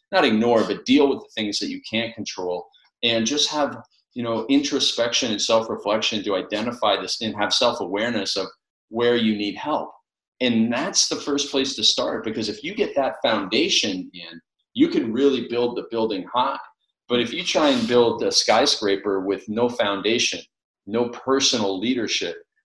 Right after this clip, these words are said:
then it's gonna crumble. And so that is a great question, and it is a great analogy, I think, to help everybody understand that.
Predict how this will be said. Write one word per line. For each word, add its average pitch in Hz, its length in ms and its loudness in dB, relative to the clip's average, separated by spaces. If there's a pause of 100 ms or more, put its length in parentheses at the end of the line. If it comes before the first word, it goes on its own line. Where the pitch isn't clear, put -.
(140)
then 117 240 0
it's 113 200 -6
gonna 110 180 -4
crumble. 101 540 -2 (180)
And 107 100 -6
so 120 100 0
that 120 140 4
is 107 100 -2
a 95 60 -6
great 104 400 -2
question, 107 600 0
and 92 420 -6
it 101 180 -2
is 95 200 -4
a 90 320 -4
great 110 240 2
analogy, 107 600 -2
I 110 80 -2
think, 120 300 -4
to - 60 -20
help 101 220 -2
everybody 92 380 -4
understand 87 520 -12
that. - 120 -16